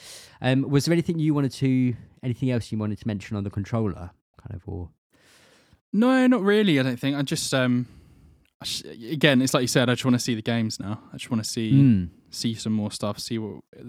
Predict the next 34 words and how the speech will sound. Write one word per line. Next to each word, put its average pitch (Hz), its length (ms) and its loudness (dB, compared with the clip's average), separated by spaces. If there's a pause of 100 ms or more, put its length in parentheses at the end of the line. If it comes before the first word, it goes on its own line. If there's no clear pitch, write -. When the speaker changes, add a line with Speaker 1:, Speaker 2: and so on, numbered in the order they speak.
Speaker 2:
it - 220 -12
can 113 140 -8
do, 104 240 -6 (500)
I 123 60 -14
think. - 260 -10 (140)
Speaker 1:
Yeah, 104 240 -4 (440)
yeah, 90 160 -4 (200)
no, 104 240 0
for - 160 -6
sure, 95 280 -6
for - 140 -18
sure. 95 160 -10
I - 80 -12
think 101 180 -12
we, 101 260 -8 (680)
we, 117 280 -8
we, 120 200 -8
we 120 140 -4
are 110 60 -4
surely 123 840 0 (640)
getting 104 260 -4
close, - 640 -8 (240)
considering 98 580 -6
the, 95 220 -4
um, 90 380 -8 (520)
considering 101 460 -10
the, 92 180 -10
the 101 120 -10
normal 110 520 -2
November 104 560 -4
release 135 300 -8
date 139 200 -8
is 117 140 -10
normally 135 380 -8